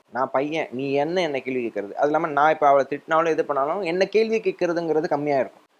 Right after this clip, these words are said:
அதுக்கப்புறம் வந்து சம்பாதிக்கிற திமிரு. "நான் சம்பாதிக்கிறேன், நான் தான் இதை வாங்கி போடுறேன், நான் தான் இதை பண்றேன், நான் தான் வே-, வீட்டை பாத்துக்கிறேன், நீ யார் என்னை கேள்வி கேட்கறதுக்கு?" அன்-, ரொம்ப வந்து அவளை ஒரு ஒய்ஃப் மாதிரி பார்க்காம ஒரு பாஸ் மாதிரியும்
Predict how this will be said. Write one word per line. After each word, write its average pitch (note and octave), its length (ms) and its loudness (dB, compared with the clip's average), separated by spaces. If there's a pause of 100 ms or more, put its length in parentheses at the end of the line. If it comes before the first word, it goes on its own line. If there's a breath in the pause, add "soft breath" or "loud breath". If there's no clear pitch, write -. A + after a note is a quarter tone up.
அதுக்கப்புறம் E3+ 440 0
வந்து D#3 200 -2 (100)
சம்பாதிக்கிற D3 540 2
திமிரு. G#2+ 280 -8 (220)
"நான் D3+ 300 4
சம்பாதிக்கிறேன், E3 560 2
நான் D3+ 260 4
தான் F3+ 140 4
இதை D#3+ 120 2
வாங்கி D3 240 0
போடுறேன், C3 260 0
நான் D3 260 2
தான் F3 120 4
இதை D3+ 120 4
பண்றேன், C3 360 -2
நான் C#3+ 200 0
தான் E3 160 2
வே-, C3+ 240 2
வீட்டை C3+ 260 -2
பாத்துக்கிறேன், A#2 400 -2 (260 soft breath)
நீ D3+ 140 -4
யார் E3+ 220 4
என்னை D#3 180 0
கேள்வி C#3 180 0
கேட்கறதுக்கு?" A2 560 -6
அன்-, B2 200 -6
ரொம்ப G3 580 2
வந்து E3 360 2
அவளை D3+ 200 4
ஒரு B2+ 120 0
ஒய்ஃப் D3+ 340 2
மாதிரி F3 300 0
பார்க்காம C3+ 580 0 (540)
ஒரு A#2+ 200 0
பாஸ் E3 500 4
மாதிரியும் B2+ 600 0